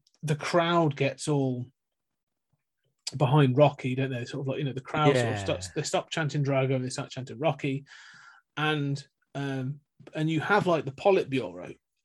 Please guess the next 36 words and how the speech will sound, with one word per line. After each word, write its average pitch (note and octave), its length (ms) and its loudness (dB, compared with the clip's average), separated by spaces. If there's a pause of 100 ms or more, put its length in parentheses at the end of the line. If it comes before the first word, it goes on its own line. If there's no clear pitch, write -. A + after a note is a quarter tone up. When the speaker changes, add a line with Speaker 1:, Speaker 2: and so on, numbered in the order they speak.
Speaker 1:
and C3+ 260 -2
it's C3+ 120 -10
Gorbachev, D#3 680 0 (400)
um, B2 420 -2
Speaker 2:
Yes. - 180 -10
Speaker 1:
sat - 240 -2
at C#3 80 -8
the C3+ 60 -12
top. C#3+ 300 -4 (960)
Um, C#3 380 0
and D3+ 100 0
in F3+ 80 2
the F#3 140 2
theatrical F#3 500 0
cut C3 200 -2
at C3 100 -4
the C#3 100 0
end A#3+ 200 2
of D#3+ 80 0
it, A#2+ 80 -2
like, B2 100 -4
he B3+ 260 4
stands F3 360 0
up D3 100 0
and C#3 80 0
applauds, C3 800 -2
and C3+ 80 -14
he E3 160 0
sort - 160 -4
of C3+ 60 -4
joins C3+ 380 -2
the C3 120 -6
sort - 200 -8
of C3 60 -14
thing. D3 200 -2
And C3 120 -4